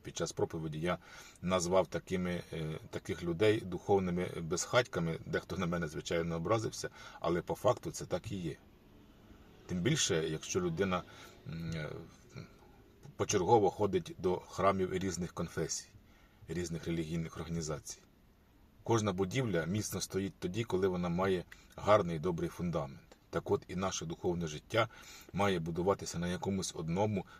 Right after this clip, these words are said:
певному фундаменті. Я розумію, що ми живемо в час, коли всі говорять про толерантність,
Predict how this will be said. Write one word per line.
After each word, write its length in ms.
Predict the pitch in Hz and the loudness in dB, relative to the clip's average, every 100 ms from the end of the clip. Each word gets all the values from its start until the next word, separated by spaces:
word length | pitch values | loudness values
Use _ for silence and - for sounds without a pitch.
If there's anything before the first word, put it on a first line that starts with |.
| - - | -16 0
певному 420 | 92 90 82 78 | 2 2 0 -4
фундаменті. 720 | - 80 76 65 - - - - - | -6 -6 -4 -8 -14 -20 -20 -20 -14
Я 280 | - 90 120 | -6 0 4
розумію, 580 | 135 110 107 95 80 71 | 4 2 0 0 -4 -6
що 220 | - 82 | -8 -4
ми 200 | 90 92 - | -2 -4 -6
живемо 360 | 87 92 85 78 | -2 0 -2 -4
в 80 | |
час, 360 | - 107 131 - - - - - | 0 2 2 0 -16 -20 -20 -12
коли 380 | - 82 107 120 | -6 0 2 2
всі 260 | - - 98 | -4 -2 -2
говорять 440 | 80 80 98 95 | 0 0 0 0
про 260 | - 92 95 - | -2 -2 -2 -4
толерантність, 800 | 82 87 92 78 - - - | -2 0 0 -2 -10 -12 -12